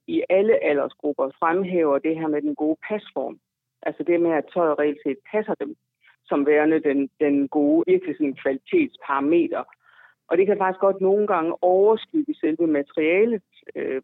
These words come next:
beskaffenhed eller kvalitet. Så det der med, at det er noget, der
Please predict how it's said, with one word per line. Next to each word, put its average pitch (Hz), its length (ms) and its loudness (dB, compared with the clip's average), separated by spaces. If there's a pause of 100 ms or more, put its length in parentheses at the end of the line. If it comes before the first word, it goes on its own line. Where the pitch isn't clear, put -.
beskaffenhed 143 680 -2
eller 131 140 -4 (120)
kvalitet. 131 560 -4 (200)
Så - 180 -4
det 208 100 4
der 202 140 2
med, 180 260 2
at - 200 0
det 175 80 6
er 165 40 6 (120)
noget, 180 160 4
der 175 80 6